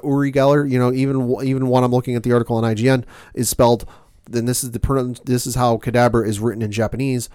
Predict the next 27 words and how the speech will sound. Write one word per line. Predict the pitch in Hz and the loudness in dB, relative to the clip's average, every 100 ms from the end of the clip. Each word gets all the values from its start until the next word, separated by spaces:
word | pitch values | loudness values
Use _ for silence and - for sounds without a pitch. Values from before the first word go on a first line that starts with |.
| - _ - | -20 _ -16
One | 104 131 151 | -2 0 2
variation | 143 135 127 123 120 117 110 | 2 2 4 2 0 -4 -6
is | 107 101 | -6 -8
Y | 101 113 131 165 | -4 0 2 2
U | 170 135 143 147 | 0 0 0 0
N | 120 117 117 113 | 0 -2 -4 -12
G | 104 110 123 | -8 -2 -2
E | 110 117 120 117 - - | -4 -6 -6 -8 -12 -4
L | 117 117 | -2 -2
L | 113 110 110 | -4 -4 -6
E | 110 | -4
R, | 101 110 143 - _ - | 0 0 0 -6 _ -8
Young | 110 107 | -6 -2
Geller. | 113 113 135 139 | 2 4 4 2
So | - 127 117 110 107 107 _ _ | -2 0 2 0 -4 -10 _ _
you, | 156 123 | -12 -10
c-, | 117 | -8
I | 117 | -6
can | 110 110 | -6 -6
see | 120 | -6
the | 107 104 | -6 -8
difference, | 104 104 123 127 110 | -10 -4 -2 -2 -6
the | 107 | -10
kind | 98 - 107 | -12 -12 -12
of | 104 | -10
similarities | - 107 135 139 127 | -10 -2 0 0 0
there. | 127 | -2